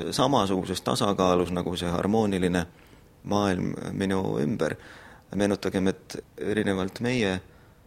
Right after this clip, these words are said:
universumist, mis on selline lõputu ulatuvus mateeriat ja tühja ruumi,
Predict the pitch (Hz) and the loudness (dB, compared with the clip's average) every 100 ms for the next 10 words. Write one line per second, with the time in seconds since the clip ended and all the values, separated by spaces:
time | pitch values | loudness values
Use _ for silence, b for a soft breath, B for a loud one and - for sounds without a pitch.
0 | - 104 101 123 127 98 87 85 - - | -4 0 4 4 4 2 -2 -6 -8 -10
1 | - - 98 95 87 95 101 107 107 90 | -8 -8 -6 -6 -6 -8 -6 -2 -2 -2
2 | - - 82 - - 104 110 85 - - | -6 -8 -8 -8 -10 2 2 2 -2 -6
3 | 76 92 90 - 101 98 80 - 87 85 | -6 -6 -8 0 4 4 2 -4 -8 -6
4 | 107 - 95 143 120 | -6 -4 -2 0 0